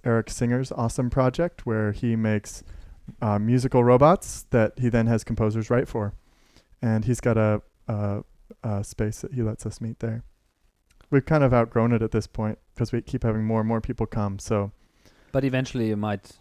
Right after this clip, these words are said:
Speaker 1: we're going to
Speaker 2: actually
Speaker 1: find,
Speaker 2: look for
Speaker 1: we need
Speaker 2: something.
Speaker 1: our own space. It's really clear we need our own workshop and space, and we're, that's where we're going.
Speaker 2: Is that easy to find in New York?
Speaker 1: No. We're, well, it's gonna be exp-, well,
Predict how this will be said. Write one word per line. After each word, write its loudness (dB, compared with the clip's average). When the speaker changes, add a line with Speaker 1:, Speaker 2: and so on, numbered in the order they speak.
Speaker 1:
we're 6
going 8
to 2
Speaker 2:
actually 0
Speaker 1:
find, 6
Speaker 2:
look -8
for -4
Speaker 1:
we 8
need 10
Speaker 2:
something. 10
Speaker 1:
our 12
own 6
space. 2
It's 2
really 6
clear 2
we -2
need 0
our 2
own 0
workshop -2
and -6
space, -6
and -8
we're, 0
that's 2
where 0
we're -2
going. -6
Speaker 2:
Is -4
that -4
easy -6
to -8
find -6
in -6
New -6
York? -10
Speaker 1:
No. -4
We're, 6
well, 8
it's 2
gonna 6
be 10
exp-, -2
well, 8